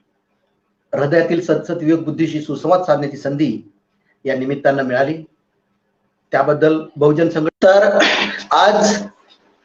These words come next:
एकतीस जानेवारी दोन हजार पंचवीस या दिवशी, म्हणजेच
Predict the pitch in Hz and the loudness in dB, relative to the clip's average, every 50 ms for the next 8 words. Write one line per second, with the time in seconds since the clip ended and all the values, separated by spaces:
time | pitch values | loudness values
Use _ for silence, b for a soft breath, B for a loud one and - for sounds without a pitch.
0 | _ _ - - 370 - - 269 226 202 226 220 214 220 214 214 214 226 233 226 | _ _ 2 4 4 6 6 4 6 4 4 6 6 6 6 6 4 4 2 2
1 | 208 - - - 180 170 165 165 185 180 180 175 165 156 147 - 175 151 233 - | 0 2 4 4 6 6 6 6 6 6 6 6 4 4 6 6 6 6 6 4
2 | - - - - - - - - _ _ _ _ _ _ _ _ _ _ _ _ | 0 -2 -4 -6 -10 -16 -20 -20 _ _ _ _ _ _ _ _ _ _ _ _
3 | _ _ _ _ _ _ _ _ _ _ _ _ _ - 143 175 185 185 180 185 | _ _ _ _ _ _ _ _ _ _ _ _ _ 6 6 6 8 8 8 8
4 | 185 185 - 208 220 233 - 208 - - - - _ _ _ _ _ _ _ _ | 8 8 6 6 6 6 4 2 0 -2 -6 -12 _ _ _ _ _ _ _ _
5 | _ _ _ _ _ _ - - _ _ _ _ _ _ _ _ _ _ _ _ | _ _ _ _ _ _ -20 -20 _ _ _ _ _ _ _ _ _ _ _ _
6 | - - 139 160 170 202 240 214 - 104 101 - - - - - | -2 2 2 4 6 4 4 4 4 4 2 0 0 -4 -8 -10